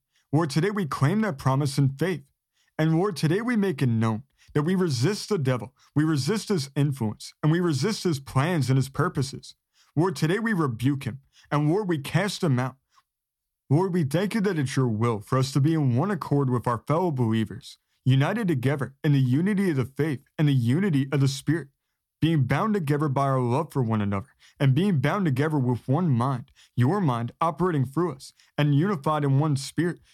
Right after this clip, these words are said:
your Holy Spirit indwelling us. Lord, we thank you that our power is found in our unity,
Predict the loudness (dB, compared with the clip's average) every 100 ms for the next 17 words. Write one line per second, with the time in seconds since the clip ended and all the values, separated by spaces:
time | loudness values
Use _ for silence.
0 | -2 -2 0 0 0 -2 -2 -4 -4 -8
1 | _ 0 2 2 2 0 -2 -6 -12 -20
2 | _ _ _ _ _ _ _ -2 0 2
3 | 2 0 0 0 0 0 0 -4 -2 -2
4 | 0 -2 -4 -4 -2 -2 0 0 0 0
5 | 0 -2 -4